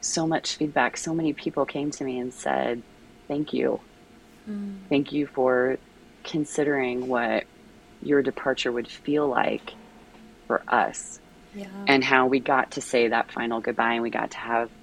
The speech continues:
Speaker 1: um, hugs and celebration. And so I think that'll be a great thing for us to chat about today.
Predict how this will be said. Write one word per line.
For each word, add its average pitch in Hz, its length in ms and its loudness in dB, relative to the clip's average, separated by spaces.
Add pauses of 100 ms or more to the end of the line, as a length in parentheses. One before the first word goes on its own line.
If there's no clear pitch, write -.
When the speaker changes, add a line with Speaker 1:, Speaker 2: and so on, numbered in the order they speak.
Speaker 1:
um, 117 420 -6
hugs 117 280 -2
and 120 100 -2
celebration. 117 680 -2 (1500)
And 156 200 8
so 143 240 6
I 135 80 8
think 139 220 -4
that'll 131 160 2
be 123 120 4
a 120 60 4
great 127 240 2
thing 127 160 -4
for 131 120 -4
us 127 120 -6
to - 100 -14
chat 123 220 -2
about 123 180 -2
today. 120 420 -2